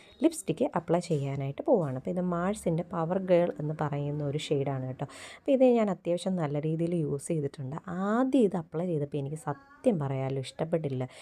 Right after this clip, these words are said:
ചുണ്ട് മാത്രം എടുത്തിരിക്കുന്ന പോലത്തെ ഒരു ഫീലിംഗ് ആയിരുന്നു. അതിനുശേഷം ഞാനിത് ലിപ് ലൈനറോട് കൂടി അപ്ലൈ ചെയ്ത് കഴിഞ്ഞപ്പോഴാണ്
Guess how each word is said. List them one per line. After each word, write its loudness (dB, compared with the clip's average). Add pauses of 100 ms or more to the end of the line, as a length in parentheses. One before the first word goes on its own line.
(280)
ചുണ്ട് 4
മാത്രം 0
എടുത്തിരിക്കുന്ന -4
പോലത്തെ -2
ഒരു -2
ഫീലിംഗ് 2
ആയിരുന്നു. -4 (720)
അതിനുശേഷം 0
ഞാനിത് 0
ലിപ് 0
ലൈനറോട് 2
കൂടി 2
അപ്ലൈ -4
ചെയ്ത് 0
കഴിഞ്ഞപ്പോഴാണ് -2